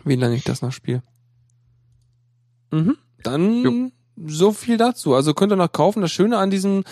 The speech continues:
Speaker 1: Mozilla Bundle ist natürlich, dass die ganzen Spiele auch als H T M L fünf Versionen bereitstehen.
Speaker 2: Genau.
Speaker 1: Nicht nur
Speaker 2: Ja.
Speaker 1: als, äh, Linu-, also als Linux und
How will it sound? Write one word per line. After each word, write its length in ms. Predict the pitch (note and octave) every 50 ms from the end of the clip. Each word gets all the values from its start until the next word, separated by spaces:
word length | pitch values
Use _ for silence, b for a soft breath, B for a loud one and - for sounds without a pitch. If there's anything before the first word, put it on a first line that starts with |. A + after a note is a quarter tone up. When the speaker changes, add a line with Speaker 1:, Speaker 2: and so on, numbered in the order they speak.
| B B B B
Speaker 1:
Mozilla 380 | B D#3 D#3 - G3+ A3+ A3 G3+
Bundle 320 | F#3 F#3 F#3 F#3+ F#3+ F3+
ist 100 | F3 F3
natürlich, 500 | F3 E3+ E3 - E3+ E3+ E3+ E3+ E3+ - b b b b b b b
dass 260 | D3 D3 D3+ - -
die 100 | - D#3
ganzen 300 | D#3 D#3 D#3+ D#3+ D#3 D3+
Spiele 300 | - - D#3+ D#3 D3+ B2+
auch 100 | A#2 -
als 180 | - C#3+ -
H 80 | D3+ D3
T 80 | - C#3+
M 80 | C3+
L 80 | B2+ B2+
fünf 240 | - - A3+ A#3+ -
Versionen 540 | G3 F#3 F3 F3 F3+ F#3+ G3+ G#3+ A3 G#3
bereitstehen. 540 | F#3 F3 E3 F3 F#3 A2 G#2+ G#2+ - - G2
Speaker 2:
Genau. 100 | F#2+ - - _ _ -
Speaker 1:
Nicht 200 | E3+ F3+ F3 -
nur 180 | F3+ F3 E3+
Speaker 2:
Ja. 120 | E3+ E3 C#3+
Speaker 1:
als, 520 | C3+ D3 D3+ D3+ - - - - - - -
äh, 420 | - C3+ C#3+ C#3+ C#3+ C#3+ C#3+ C#3+
Linu-, 360 | C#3+ D3+ D#3 D#3+ E3 E3 D#3
also 320 | - - C#3 C#3+ C#3 C#3 - b b b
als 180 | b C#3+ D3 D3
Linux 300 | D#3 E3 E3+ E3 - C#3+
und 280 | C#3 D3 D3 D3 -